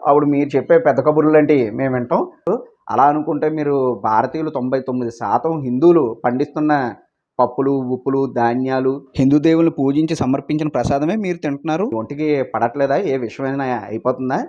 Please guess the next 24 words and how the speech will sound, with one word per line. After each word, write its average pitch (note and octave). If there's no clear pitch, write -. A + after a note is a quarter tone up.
ఇప్పుడు B2+
చేనేత C3
కార్మికులు D#3+
ఉన్నారు, D3+
ప్రతి C3+
ఒక్కరూ D3
మీకు D#3+
బట్టలు B2
నేస్తున్నారు, D3
బట్టలు B2+
తయారు C#3
చేస్తున్నారు. C#3+
వాళ్ళు C3
హిందూ A#2+
దేవతలకి D#3
అవి C3
సమర్పించి D3+
ఇంకా D#3
పూజించి D3
వాటిల్నే A#2+
వ్యాపార D#3+
రీత్యా D#3+
బయటికి D3+
పంపిస్తారు. B2